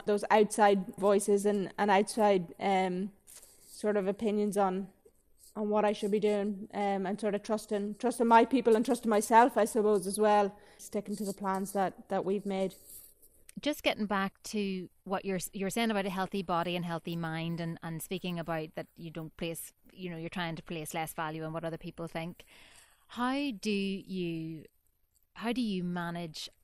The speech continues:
Speaker 2: and keep your mind healthy, given the game that you play, which is, like, incredibly, I believe, I don't play myself, but incredibly frustrating game.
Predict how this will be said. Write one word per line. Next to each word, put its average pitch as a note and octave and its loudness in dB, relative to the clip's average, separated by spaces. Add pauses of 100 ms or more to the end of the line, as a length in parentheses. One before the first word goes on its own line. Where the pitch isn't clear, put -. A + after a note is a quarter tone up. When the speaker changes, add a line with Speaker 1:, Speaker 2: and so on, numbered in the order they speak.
(140)
Speaker 2:
and F3 -8
keep - -10
your E3 -8
mind D#3 -8
healthy, D3+ -14
given A3 -2
the G#3+ 0
game E3 -8 (100)
that - -10
you D#3+ -12
play, D3 -8
which D#3+ -14
is, D#3 -12 (340)
like, F3+ -8 (120)
incredibly, F3 -4
I E3+ -4
believe, F3 -2
I E3+ -6
don't E3+ -8
play E3+ -2
myself, D#3+ -6
but E3 -12
incredibly F3+ -2
frustrating F3+ 0
game. G3+ 0